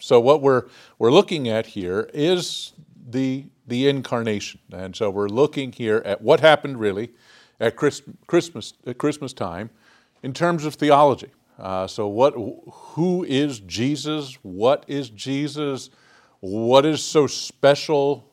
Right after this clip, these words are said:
about him? What are, what are some of the ins and outs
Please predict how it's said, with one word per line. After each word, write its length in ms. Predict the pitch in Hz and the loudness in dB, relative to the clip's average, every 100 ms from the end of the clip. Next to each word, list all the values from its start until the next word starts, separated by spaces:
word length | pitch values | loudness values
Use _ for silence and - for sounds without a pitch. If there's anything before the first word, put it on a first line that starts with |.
| _ | _
about 600 | - - - 117 143 147 | -8 -8 2 6 6 4
him? 340 | - 139 143 135 | -6 -6 -6 -4
What 220 | 117 120 | -2 0
are, 120 | 127 | -2
what 220 | 107 127 | -2 -4
are 60 | 135 | -4
some 160 | - 131 | -6 -6
of 60 | |
the 140 | 117 123 | -4 -4
ins 220 | 139 120 | -6 -8
and 100 | 113 | -6
outs 380 | 123 131 - | -4 -4 -8